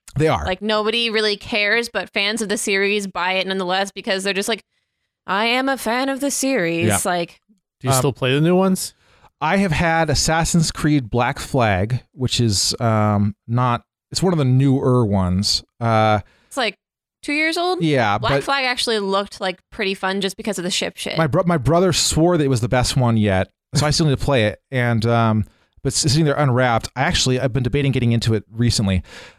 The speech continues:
Speaker 1: Uh, but no, uh, Assassin's Creed three, which was touted as being just amazing, um, and got really good reviews and shit, was total shit. Like, it was a step backwards from Assassin's Creed two.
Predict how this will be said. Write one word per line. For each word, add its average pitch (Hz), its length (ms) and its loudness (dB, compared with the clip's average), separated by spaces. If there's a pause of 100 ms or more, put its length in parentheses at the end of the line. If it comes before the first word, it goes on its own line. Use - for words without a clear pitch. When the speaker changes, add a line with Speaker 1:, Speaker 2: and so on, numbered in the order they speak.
(120)
Speaker 1:
Uh, 135 320 2 (140)
but 165 320 0
no, 165 340 2 (180)
uh, 151 200 2 (100)
Assassin's 185 380 2
Creed 170 260 0
three, 143 480 0 (220)
which 151 220 0
was 139 140 0
touted 147 380 0
as 135 80 2
being 143 240 2
just 120 140 0
amazing, 131 720 0 (300)
um, 113 400 0
and 120 140 -2
got 131 160 0
really 127 140 2
good 127 100 2
reviews 117 320 2
and 139 100 0
shit, 170 140 -2
was 127 180 0
total 220 340 0
shit. - 460 -2 (320)
Like, 170 100 2
it 208 40 2
was 175 100 2
a 139 40 0
step - 300 -2
backwards 156 400 0
from 127 80 0
Assassin's 110 400 0
Creed 101 220 -8
two. 95 320 -2